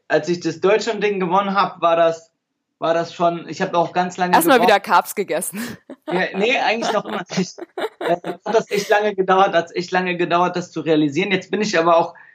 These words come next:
Speaker 1: dass ich das akzeptiert hab und realisiert hab, dass ich das Ding gewonnen hab. Und, ähm, und jetzt mach ich genauso weiter, wie ich vorher weitergemacht hab. Ich
Speaker 2: Ja.
Speaker 1: gehe weiterhin sehr oft zum Sport. Ich, äh, versuch mich so gut wie möglich zu ernähren. Ich versuch so gut wie möglich zu schlafen.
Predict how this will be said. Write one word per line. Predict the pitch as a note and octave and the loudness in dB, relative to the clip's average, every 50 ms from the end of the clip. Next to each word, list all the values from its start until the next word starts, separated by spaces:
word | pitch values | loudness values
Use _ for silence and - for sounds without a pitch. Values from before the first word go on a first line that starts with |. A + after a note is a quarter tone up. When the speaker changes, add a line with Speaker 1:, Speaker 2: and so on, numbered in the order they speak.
| _ - | _ -6
Speaker 1:
dass | D#3 D3 F3+ | -4 -2 -2
ich | F3+ F3+ | -2 0
das | F#3 F#3 F3+ | 0 0 0
akzeptiert | - G3 G#3+ - - B3 A#3+ - - B3 A#3+ A#3+ | 0 -2 -2 0 -4 -4 -4 -2 -6 -4 -2 0
hab | A#3+ A#3 | -2 -2
und | A3 F#3+ E3 | -2 -4 -2
realisiert | E3 F3+ F3+ F3 E3+ D#3 F#3+ A#3 A#3 A3 | 0 2 2 2 0 0 -2 -2 -2 -2
hab, | G#3+ - | -4 -2
dass | F#3+ F#3 - | -4 -6 -4
ich | F#3 F#3 | -6 -6
das | - F#3 F#3 - | -6 -6 -2 0
Ding | F#3+ F3+ E3+ | 2 2 2
gewonnen | E3 D3 E3 G3 A3+ A3+ A3 | 2 2 2 0 0 0 -2
hab. | A#3+ C4 C4 - _ - - - - - _ - | -2 -2 -4 -4 _ -20 -20 -20 -20 -20 _ -2
Und, | - F#3 F#3 F#3 F#3 F3+ F3+ - | 0 2 2 2 2 0 -2 -2
ähm, | E3+ F3 E3+ E3+ E3+ E3+ E3+ E3+ E3+ E3+ E3+ E3+ E3 D#3+ D#3 - _ _ _ _ _ _ _ _ _ _ _ _ _ _ _ _ _ _ _ _ _ _ _ _ _ _ _ | 0 0 2 4 4 4 2 0 -2 -4 -4 -4 -4 -6 -8 -12 _ _ _ _ _ _ _ _ _ _ _ _ _ _ _ _ _ _ _ _ _ _ _ _ _ _ _
und | - F3 F3 F3 | 0 2 2 4
jetzt | F#3 F3+ F#3 - | 2 2 0 -2
mach | G3+ G3+ G3 | -4 -4 -4
ich | F#3 - - | -6 -6 -2
genauso | F#3+ F#3 F#3+ G#3 A3 G#3+ G3+ G#3 G#3 | -2 0 2 2 2 2 2 2 2
weiter, | G#3 G3+ G3+ G#3 F3 | 2 2 0 -4 -8
wie | F#3 | -8
ich | F#3+ F#3 | -8 -6
vorher | - G#3+ G#3+ F3+ D#3 | -4 -2 -2 0 0
weitergemacht | C#3+ C3+ - D3+ C3 C3+ C3+ C3+ C3 - - | -2 -2 -2 -6 -6 -4 -4 -4 -4 -4 -4
hab. | C#3 C3 C3 C#3+ | -4 -4 -2 -4
Ich | C3+ | -4
Speaker 2:
Ja. | - | 2
Speaker 1:
gehe | E3 E3+ E3+ D3+ | 2 2 2 4
weiterhin | D3+ F3 - - _ - G3+ F#3+ F3+ | 2 2 0 0 _ -6 -6 -6 -4
sehr | D3+ E3 G3+ F#3+ - | -2 0 2 2 2
oft | - - - | 0 0 -6
zum | - G3 F3+ | -12 -12 -10
Sport. | - - - G3 G3 G#3 G#3+ G#3 - _ - - - _ - | -10 -6 -2 0 0 0 0 -2 -8 _ -20 -20 -20 _ -2
Ich, | E3 D#3 D3+ - C#3+ | -2 -2 0 0 0
äh, | D3+ D#3+ | 0 2
versuch | D#3+ E3+ - D3+ F#3+ F#3+ E3+ | 2 2 0 0 0 -2 0
mich | F#3 F3 F3 - | 0 0 0 0
so | - E3+ E3 D#3 D3+ | 2 2 2 2 0
gut | F3+ G#3 F#3+ F3+ | -4 -4 -2 0
wie | F3+ | 2
möglich | F3+ F#3 F#3+ F#3+ F#3 E3+ - | 2 2 2 0 -2 -8 -8
zu | - F#3 | -2 0
ernähren. | E3 E3 E3 E3+ F#3 G3 A3 G#3+ F#3+ | 0 0 2 0 0 0 0 0 -2
Ich | F3+ - | -4 -2
versuch | - D#3+ C#3+ E3+ F3 F3 | -4 -4 -2 -2 -4 -4
so | - E3+ D#3 | -4 -6 -4
gut | D#3 F#3 F3+ F3+ | -2 -2 -2 0
wie | F3+ | 2
möglich | F3+ F3+ F3+ F3+ - - - - | 2 2 2 0 -2 -8 -10 -10
zu | - - | -10 -6
schlafen. | - - F#3+ F3+ G3 G#3+ A3 G#3+ A#3 A3+ A3 A3 | -2 0 0 2 2 0 0 -2 -4 -8 -8 -8